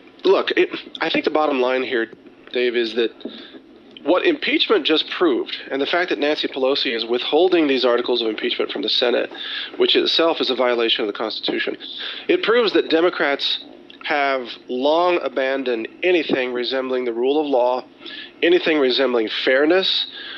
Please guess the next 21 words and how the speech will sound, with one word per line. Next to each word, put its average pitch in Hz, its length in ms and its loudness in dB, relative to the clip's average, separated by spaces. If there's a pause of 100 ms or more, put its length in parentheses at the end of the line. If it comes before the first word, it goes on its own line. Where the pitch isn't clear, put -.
(180)
or 143 120 4
even 135 240 2
ethics 135 480 0
or 127 160 0
morality. 120 520 2
Now, 117 100 0
we've 147 220 4
known 180 260 6
this, 113 340 2
but 123 200 0 (260)
they're 139 120 2
just 143 220 2
proving 180 340 4
it 135 120 2
again 135 240 2
and 127 100 0
again. 117 400 0 (800)
And 143 120 0
this 185 200 2
means 190 280 4
that 147 160 2